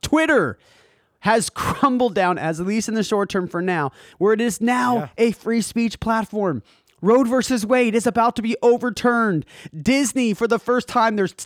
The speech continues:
Speaker 1: their stock is tanking because people do not want their kids to be groomed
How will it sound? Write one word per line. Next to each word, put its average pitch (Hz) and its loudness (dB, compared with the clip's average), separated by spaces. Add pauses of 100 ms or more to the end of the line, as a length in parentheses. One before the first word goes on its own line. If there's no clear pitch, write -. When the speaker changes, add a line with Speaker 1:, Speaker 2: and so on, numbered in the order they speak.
(140)
Speaker 1:
their 226 2
stock 226 0
is 214 -2
tanking 214 0 (240)
because 208 -2
people 233 -2 (160)
do 208 0
not 214 2
want 220 -2
their 202 2
kids 226 0
to 196 -4
be 196 -4
groomed 170 0